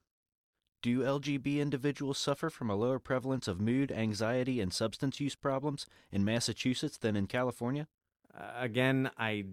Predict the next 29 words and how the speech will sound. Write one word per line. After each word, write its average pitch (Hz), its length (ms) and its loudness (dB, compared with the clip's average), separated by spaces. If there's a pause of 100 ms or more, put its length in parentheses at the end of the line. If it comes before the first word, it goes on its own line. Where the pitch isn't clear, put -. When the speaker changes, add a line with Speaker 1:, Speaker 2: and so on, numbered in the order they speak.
Speaker 2:
don't 113 420 -2
know 113 560 0
of 101 220 -4
a 90 80 -4
study 110 640 -4
that 85 260 -6
compared 98 460 -6
California 92 500 -4
to 87 140 -10
Massachusetts 92 920 -6
on 80 320 -8
any 92 260 -4
of 78 120 -8
those 78 160 -10
outcomes. - 340 -12
Speaker 1:
Okay, 110 320 -4 (380)
okay. 92 360 -4 (400)
And 113 220 -2
I 120 80 0
was 120 160 -2
planning 117 400 0
to 95 100 -2
ask 117 300 -4
you 82 80 -2
about 90 240 -4
the 98 140 -2
other 82 200 -4
outcomes, 76 540 -8
but 82 160 -4